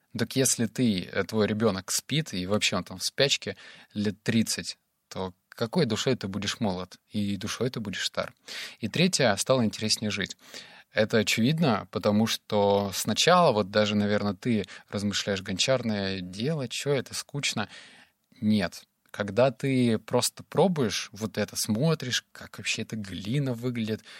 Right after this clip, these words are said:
как она у тебя, по-, пальцы по ней ходят, как это прибор называется, крутилка. Это просто интересно. Я не могу сказать, что интересно этим заниматься всю жизнь, ну, либо там даже два-три года,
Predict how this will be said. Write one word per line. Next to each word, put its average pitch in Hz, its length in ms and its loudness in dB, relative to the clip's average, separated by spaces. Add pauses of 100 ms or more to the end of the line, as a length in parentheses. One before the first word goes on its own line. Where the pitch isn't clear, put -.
(260)
как 110 260 -2
она 107 160 2
у 107 80 -2
тебя, 104 360 -2 (200)
по-, 120 140 -4 (200)
пальцы - 360 2
по 131 120 -2
ней 123 180 4
ходят, 117 480 0 (260)
как 127 240 -4
это 113 440 2 (160)
прибор 123 480 2
называется, 120 580 4
крутилка. - 640 -2 (600)
Это 147 180 0
просто 131 640 4 (420)
интересно. 127 720 2 (180)
Я 120 120 6
не 147 100 6
могу 160 220 4
сказать, 160 260 0
что - 240 0
интересно 120 540 2
этим 107 240 0
заниматься 107 460 0
всю - 240 -2
жизнь, 117 420 2
ну, 104 160 0
либо 98 260 0
там 107 260 -6
даже 101 300 -8 (300)
два-три 117 520 2
года, 131 420 2